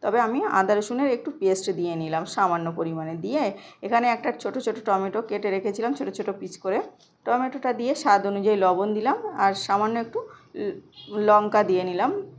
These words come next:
এখানে চাইলে চিলি ফ্লেক্স দিতে পারেন, অরিগানোও দিতে পারেন, তবে আমি এভাবে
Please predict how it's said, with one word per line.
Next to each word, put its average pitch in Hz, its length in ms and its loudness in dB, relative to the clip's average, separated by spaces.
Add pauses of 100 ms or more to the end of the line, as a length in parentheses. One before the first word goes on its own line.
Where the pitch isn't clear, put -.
(200)
এখানে 247 260 2
চাইলে 262 300 2
চিলি 202 240 0
ফ্লেক্স 196 340 -2
দিতে 202 260 -2
পারেন, 214 260 2 (640)
অরিগানোও 220 540 4
দিতে 220 240 -2
পারেন, 214 280 2 (360)
তবে 247 180 0
আমি 247 220 2
এভাবে 226 320 2